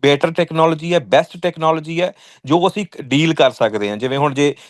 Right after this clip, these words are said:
ਤੇਜਸ ਦਾ ਵੀ ਸਹੀ ਪ੍ਰੀਖਣ ਰਹਿ ਜਾਂਦਾ ਤਾਂ ਸ਼ਾਇਦ ਇਹਨਾਂ ਨੂੰ ਵੀ ਡੀਲ ਮਿਲ ਜਾਂਦੀ ਕਿ ਇਹ ਵੀ ਅੱਗੋਂ ਤੇਜਸ ਜਿਹੜਾ ਹੈਗਾ ਉਹ ਅੰਤਰਰਾਜੀ ਪੱਧਰ ਦੇ ਉੱਤੇ ਵੇਚ ਸਕਦੇ। ਸੋ ਇਹ ਤੇਜਸ ਦੀ ਘਟਨਾ ਵਾਪਰੀ ਹੈ, ਇਹਦੇ ਵਿੱਚ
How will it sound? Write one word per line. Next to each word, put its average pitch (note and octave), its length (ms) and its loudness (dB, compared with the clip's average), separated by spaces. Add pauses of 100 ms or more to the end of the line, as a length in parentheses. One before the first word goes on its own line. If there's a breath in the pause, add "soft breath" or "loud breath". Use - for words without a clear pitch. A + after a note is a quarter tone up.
(120 loud breath)
ਤੇਜਸ C#3+ 340 2
ਦਾ E3 140 0
ਵੀ E3+ 140 -4
ਸਹੀ F#3 220 -4
ਪ੍ਰੀਖਣ D#3+ 340 -6
ਰਹਿ C#3+ 180 -2
ਜਾਂਦਾ E3 240 0
ਤਾਂ D#3 140 -2
ਸ਼ਾਇਦ D3+ 300 0
ਇਹਨਾਂ E3+ 200 -6
ਨੂੰ F#3+ 100 -8
ਵੀ F3+ 80 -4
ਡੀਲ C3 240 -6
ਮਿਲ B2 180 -2
ਜਾਂਦੀ B2 360 -4 (320 soft breath)
ਕਿ E3 80 0
ਇਹ F3 200 2
ਵੀ F#3 140 4
ਅੱਗੋਂ D3+ 180 4
ਤੇਜਸ C3+ 360 -2
ਜਿਹੜਾ C#3 220 2
ਹੈਗਾ A#2+ 240 2
ਉਹ G#3 160 2
ਅੰਤਰਰਾਜੀ C3 440 -2
ਪੱਧਰ C3+ 280 -2
ਦੇ D3 100 -6
ਉੱਤੇ C3+ 180 -4
ਵੇਚ A2+ 240 -6
ਸਕਦੇ। G2+ 340 -2 (480 loud breath)
ਸੋ B3 400 0 (280 soft breath)
ਇਹ A3+ 140 0
ਤੇਜਸ F3 340 0
ਦੀ F#3+ 180 -8 (100)
ਘਟਨਾ E3 200 -2
ਵਾਪਰੀ E3 400 0
ਹੈ, F#3+ 40 0
ਇਹਦੇ F#3+ 120 -4
ਵਿੱਚ F#3 140 -8